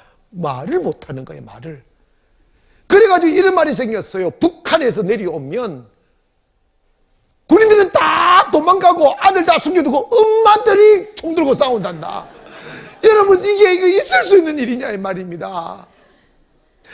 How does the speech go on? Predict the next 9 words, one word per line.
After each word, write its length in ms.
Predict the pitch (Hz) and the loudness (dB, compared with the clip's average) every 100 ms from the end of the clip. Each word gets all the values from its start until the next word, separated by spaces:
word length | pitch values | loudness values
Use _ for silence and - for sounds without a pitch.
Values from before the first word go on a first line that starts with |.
| - | -4
그래서 200 | 381 392 | 2 2
북한 300 | 302 427 403 | 2 0 2
놈들이 260 | 427 403 381 | 2 4 2
웃는단다, 600 | 262 311 392 392 381 285 | 2 0 -2 0 -2 -2
웃어. 340 | 254 240 311 - - - 762 762 | -4 -4 -6 -6 -8 -10 -10 -10
<laughs> 400 | 571 - _ - | -12 -18 _ -6
아줌마들이 560 | 285 359 339 285 285 | -6 -2 0 -2 -4
싸우러 360 | 254 240 233 226 | -6 -4 -4 -6
나오니까. 680 | 196 180 170 - - - | -12 -14 -14 -16 -18 -20